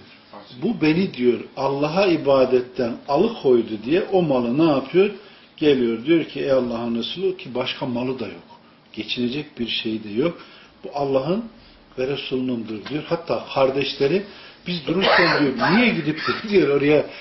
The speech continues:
infak etti?" diyenler bile ne yapıyor? Çıkıyor. Ama Ebu Talha geliyor, onu, "Bu Allah'ın ve Resulünündür. Çünkü bu beni Allah'a giden yoldan ne yaptı?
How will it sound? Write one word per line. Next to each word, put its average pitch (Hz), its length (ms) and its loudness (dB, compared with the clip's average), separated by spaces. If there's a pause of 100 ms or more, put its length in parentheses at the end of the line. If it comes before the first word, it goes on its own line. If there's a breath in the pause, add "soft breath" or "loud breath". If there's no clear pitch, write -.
(200 loud breath)
infak 147 460 0
etti?" 147 340 -2
diyenler 135 560 2
bile 117 220 0
ne 147 40 0
yapıyor? 156 480 2 (380 loud breath)
Çıkıyor. - 520 -2 (420 loud breath)
Ama 139 360 -6 (200)
Ebu 120 200 -8
Talha 110 380 -10
geliyor, 120 600 -2 (260)
onu, 135 260 -6 (1120 loud breath)
"Bu 151 320 -8
Allah'ın 120 500 -6 (220)
ve 117 80 -6
Resulünündür. 113 760 -8 (140)
Çünkü 131 440 -12 (100)
bu 120 160 -2
beni 127 280 -4 (120)
Allah'a 117 460 -8
giden 104 340 -10 (100)
yoldan 110 520 -2
ne 143 40 -2
yaptı? 139 500 -4